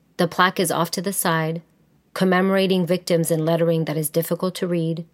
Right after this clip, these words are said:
and it mostly goes unnoticed and unseen. October seventeenth, nineteen sixty-one,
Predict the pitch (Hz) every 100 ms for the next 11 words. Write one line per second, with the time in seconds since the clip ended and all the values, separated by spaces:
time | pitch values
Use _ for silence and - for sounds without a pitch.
0 | _ _ _ 175 165 160 170 165 175 160
1 | 165 143 165 160 156 151 160 - 160 -
2 | 160 151 165 160 160 160 - _ _ _
3 | _ _ _ _ _ _ _ _ _ _
4 | _ _ _ - 190 - 240 214 - 190
5 | 180 175 185 170 165 170 175 170 165 -
6 | 165 - 165 160 165 160